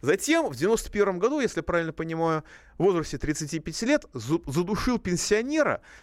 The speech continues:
который его пустил пожить. Ух, извините за подробности. Топором расчленил труп, голову сжег в печке.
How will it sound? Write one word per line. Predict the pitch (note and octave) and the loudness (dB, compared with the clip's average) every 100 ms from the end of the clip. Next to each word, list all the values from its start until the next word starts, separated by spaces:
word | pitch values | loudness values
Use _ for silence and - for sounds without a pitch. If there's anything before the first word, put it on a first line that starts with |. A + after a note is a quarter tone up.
| _ | _
который | C3+ - C4+ B3+ | -4 0 2 2
его | A#2+ B2+ B2 | 2 0 0
пустил | - - - F#3+ | -2 -6 -4 -2
пожить. | F#3+ F3 F3+ A#2+ - - - - - _ _ _ - - - - - _ - - | 0 0 0 -4 -10 -20 -20 -20 -20 _ _ _ -20 -20 -20 -20 -20 _ -16 -10
Ух, | - | -4
извините | C#3 E3+ G#3 C#3 | -2 0 0 0
за | C#3+ | 0
подробности. | D3+ F#3+ C4 G#3 B2 - - E2+ - _ - - - - _ | 0 0 0 -2 -4 -8 -14 -16 -18 _ -20 -20 -20 -20 _
Топором | G3 - A#3+ D4+ D#4 A3+ | -2 2 4 4 2 2
расчленил | E3 - - - G3+ B3 C#4+ | 0 0 0 0 0 2 -2
труп, | - C#3+ C3 A#2 - - - _ _ _ - - - - | 0 0 0 -2 -10 -16 -20 _ _ _ -20 -20 -20 -4
голову | B2+ B3+ D#4 C#4 G3 | 2 4 4 2 0
сжег | B2+ F3+ C4 | 2 0 0
в | - | -6
печке. | - B2 G2 - - | 0 0 0 -6 -12